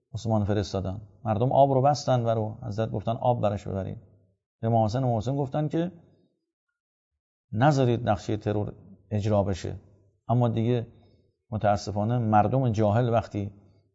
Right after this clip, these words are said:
بیان به میدان، تعصبات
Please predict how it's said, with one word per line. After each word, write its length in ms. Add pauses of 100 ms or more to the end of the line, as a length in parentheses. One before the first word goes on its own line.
بیان 280
به 100
میدان، 680 (960)
تعصبات 920